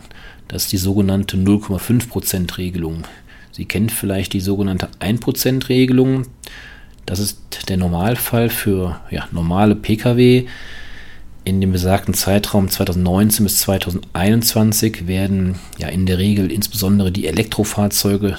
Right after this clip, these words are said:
nochmals begünstigt. Ist eine ganz klare politische Marschrichtung des Gesetzgebers, der, wie wir nun seit einigen Monaten wissen,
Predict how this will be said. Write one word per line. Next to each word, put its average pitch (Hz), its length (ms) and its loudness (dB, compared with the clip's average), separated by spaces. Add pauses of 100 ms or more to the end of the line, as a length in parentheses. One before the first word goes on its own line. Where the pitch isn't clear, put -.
nochmals 92 500 -2
begünstigt. - 800 -2 (840)
Ist - 180 -2
eine 92 140 -2
ganz 101 280 0
klare 92 340 -2
politische 95 520 -4
Marschrichtung 107 640 0
des - 120 -4
Gesetzgebers, 98 960 0
der, 95 380 0
wie 101 100 2
wir 98 160 2
nun 95 220 2
seit 87 220 -4
einigen 95 380 0
Monaten 90 480 0
wissen, 104 500 0